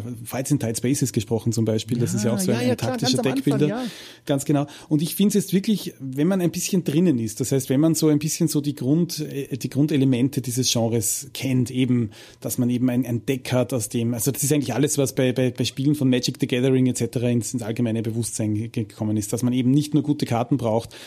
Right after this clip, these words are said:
Speaker 2: Ja.
Speaker 1: sondern auch ein Deck, das so zusammengestellt ist, dass man auch bei zufälligem Ziehen jede Runde aus diesen Karten eben was rausbekommt, was man verwenden kann.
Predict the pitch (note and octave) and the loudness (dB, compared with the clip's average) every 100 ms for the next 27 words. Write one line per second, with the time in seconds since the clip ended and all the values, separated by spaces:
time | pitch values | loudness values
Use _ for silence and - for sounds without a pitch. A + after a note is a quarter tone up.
0 | - - C#3+ C3+ B2+ A#2+ B2+ A#2+ C3 - | -8 0 2 2 0 0 0 2 0 0
1 | B2+ - C3+ C3+ B2 A2+ C3 A#2 B2+ B2 | -2 0 -2 -2 -2 0 0 0 0 0
2 | B2+ - C3 D3 B2+ C#3+ D3+ D3 F#3+ G3 | 0 0 0 2 0 0 0 0 0 2
3 | F3+ F3 E3 D3+ - E3+ G3 D#3+ D3+ C#3+ | 2 2 2 0 0 2 4 4 4 4
4 | D3 D#3 D3 C#3+ D#3+ D#3+ D3 A#2+ C3+ C#3+ | 4 4 2 2 0 0 2 0 0 0
5 | C3+ C3+ B2+ B2 C3+ - B2 A#2+ A#2 - | 2 0 0 -2 -2 -4 0 0 0 0
6 | A#2+ A2+ A2 C3+ A#2 - A2 | -2 0 -2 -2 -4 -2 -2